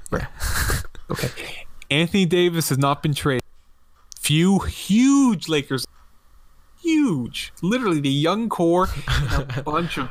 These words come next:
Speaker 1: picks. I think at a point it was four first rounders.
Speaker 2: Yeah.
Speaker 1: Um, and by refusing these trades, it seems that Boston will be the destination this summer, most likely.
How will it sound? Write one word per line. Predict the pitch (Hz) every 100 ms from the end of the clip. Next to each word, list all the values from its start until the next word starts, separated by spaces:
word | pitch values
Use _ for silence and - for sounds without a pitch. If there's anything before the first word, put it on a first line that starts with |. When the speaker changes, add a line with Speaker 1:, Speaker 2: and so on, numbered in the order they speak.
| -
Speaker 1:
picks. | 160 117 - -
I | 143
think | 247 226
at | 185
a | 151
point | 147 185 185
it |
was | 143 - - -
four | 220 220 208
first | - 196 185 -
rounders. | 143 139 131 - -
Speaker 2:
Yeah. | 143 135 117 - - -
Speaker 1:
Um, | 120 127 - - - - - -
and | 143
by | 139 147
refusing | 139 - - 151 156 170
these | 151 151 -
trades, | - 135 117 123 123 -
it | 123 -
seems | 127 127 135
that | 123 107 127 -
Boston | 131 139 - - 107 - 143 -
will | 131 123
be | 123 120
the |
destination | 113 117 117 - 113 113 - 113
this | 110 -
summer, | - - - -
most | 107 113 -
likely. | - - - 113